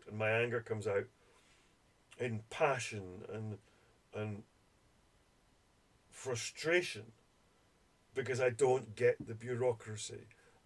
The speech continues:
I don't get the red tape. So my perception of what should be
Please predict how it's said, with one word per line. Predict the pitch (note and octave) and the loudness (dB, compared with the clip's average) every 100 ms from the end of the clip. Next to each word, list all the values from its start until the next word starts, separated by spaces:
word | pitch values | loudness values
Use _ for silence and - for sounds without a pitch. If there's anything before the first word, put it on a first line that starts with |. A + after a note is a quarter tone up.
| A#2 | 0
I | |
don't | A#2 B2+ A#2+ A#2 - G#2+ | 0 4 6 4 -2 -4
get | - A#2 A#2 | 4 4 4
the | - A2+ | -2 -2
red | G#2 G#2 G2+ - - | 2 2 2 -4 -14
tape. | - A#2+ G2+ - - _ _ _ _ _ _ _ _ _ _ _ _ _ _ _ | -2 0 0 -4 -20 _ _ _ _ _ _ _ _ _ _ _ _ _ _ _
So | - - C3+ B2+ A#2+ - _ _ _ _ | -8 0 4 6 4 0 _ _ _ _
my | B2 B2 B2 | -4 2 2
perception | A#2 C3 A#2+ E3 E3+ - C#3 | 2 0 0 6 4 4 -4
of | B2 | 0
what | A#2+ - | 4 4
should | - - F3+ F3+ G#2+ | 2 -4 -2 -2 -2
be | G2+ - - | -8 -10 -16